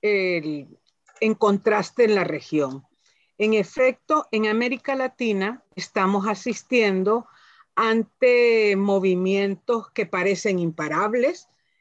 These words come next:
eh, como toda la movilización de las mareas verdes en Argentina, en México, y en nuestros países también, en Colombia recientemente. Y por otro lado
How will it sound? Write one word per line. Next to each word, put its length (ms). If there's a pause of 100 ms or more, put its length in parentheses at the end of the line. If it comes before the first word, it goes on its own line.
(220)
eh, 160
como 720
toda 200
la 120
movilización 1500
de 80
las 160
mareas 400
verdes 480
en 160
Argentina, 960
en 220
México, 640 (320)
y 140
en 180
nuestros 380
países 640
también, 520
en 140
Colombia 800
recientemente. 1200 (460)
Y 160
por 240
otro 260
lado 640